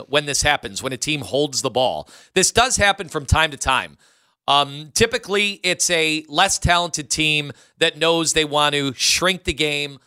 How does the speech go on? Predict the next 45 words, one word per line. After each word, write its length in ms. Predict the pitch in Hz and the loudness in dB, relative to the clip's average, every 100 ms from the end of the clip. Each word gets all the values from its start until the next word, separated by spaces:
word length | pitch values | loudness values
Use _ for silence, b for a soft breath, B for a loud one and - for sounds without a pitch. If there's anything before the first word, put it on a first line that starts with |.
| _ | _
less 340 | 120 156 180 | -2 0 0
possessions. 880 | - 170 147 139 - 147 135 135 - - b b b b _ _ | -2 -2 0 0 0 -4 -4 -6 -8 -10 b b b b _ _
They'll 240 | 165 170 | 2 2
do 220 | 147 180 208 | 0 -4 0
this 280 | 196 175 170 | 0 0 0
maybe 320 | 180 175 175 | -4 -4 -4
earlier 320 | 190 202 190 | -2 0 0
in 80 | 180 | -2
the 60 | |
game 340 | 170 247 269 185 | 0 0 0 -2
if 160 | 160 | -4
they're 140 | 175 170 | -2 -2
within 200 | 175 170 | -2 -2
striking 440 | - 233 254 202 | -2 -2 -2 -6
distance. 480 | 110 98 90 - - - | -8 -8 -6 -6 -6 -2
That's 240 | 120 - | 0 0
strategy. 600 | - 202 254 214 110 95 | -2 2 2 0 -6 -6
I 200 | 85 135 | -2 0
understand 440 | 139 135 196 214 | 0 -2 0 0
that. 180 | 123 87 _ b b | -2 -8 _ b b
In 120 | - 202 | -4 2
this 160 | 247 | 2
case, 260 | - 185 165 | 2 0 0
it's 120 | - | 0
the 60 | 151 | -2
fourth 280 | 160 151 | 0 -2
quarter. 380 | - 147 127 123 - b b b b | 0 -2 0 -2 -8 b b b b
Fans 320 | - 220 214 - | 0 2 2 2
start 240 | 185 165 | 2 0
to 80 | 143 | 0
get 100 | 151 | -2
a 40 | |
little 200 | 139 127 | 0 0
restless 440 | 120 120 - 107 120 | 0 0 0 -2 -4
and 80 | |
go, 120 | 113 117 | -4 -6
"Come 180 | - | -4
on, 200 | 101 82 - - | -4 -6 -10 -4
we 100 | 208 | -2
didn't 200 | 247 196 | -2 -2
come 260 | 180 170 | 0 0
here. 240 | 143 139 143 | 0 -2 0
We 100 | 202 | -2
didn't 120 | 214 | 0
go 140 | 180 | 0